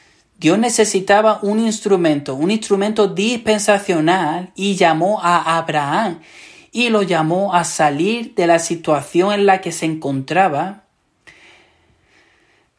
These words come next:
para introducirlo en una nueva situación.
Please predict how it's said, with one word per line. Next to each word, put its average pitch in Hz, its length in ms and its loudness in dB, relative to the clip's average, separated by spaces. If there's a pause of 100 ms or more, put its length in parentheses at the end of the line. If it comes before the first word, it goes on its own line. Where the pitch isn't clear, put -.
(100)
para 220 640 2 (440)
introducirlo 202 1200 0
en 170 280 -2
una 226 320 0
nueva 196 380 2
situación. 202 800 -4